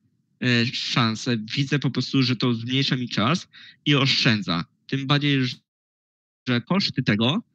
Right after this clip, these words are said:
chmury A W S do procesów sourcingowych, to są naprawdę niewielkie. Jak mogę na przykład maksymalnie, koszty mogą być pięć dolarów do dziesięciu dolarów.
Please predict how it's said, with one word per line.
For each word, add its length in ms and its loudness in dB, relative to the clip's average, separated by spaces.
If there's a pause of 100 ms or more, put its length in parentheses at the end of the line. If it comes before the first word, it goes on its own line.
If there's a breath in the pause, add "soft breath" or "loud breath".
chmury 340 0
A 100 0
W 140 2
S 220 2
do 120 -2
procesów 380 -4
sourcingowych, 600 -2 (360 soft breath)
to 100 -4
są 100 0
naprawdę 360 2
niewielkie. 360 4
Jak 120 2
mogę 220 -2
na 80 -2
przykład 260 -4
maksymalnie, 1040 0 (420)
koszty 340 0
mogą 240 -2
być 180 0
pięć 360 2
dolarów 520 2
do 160 0
dziesięciu 400 0
dolarów. 440 -2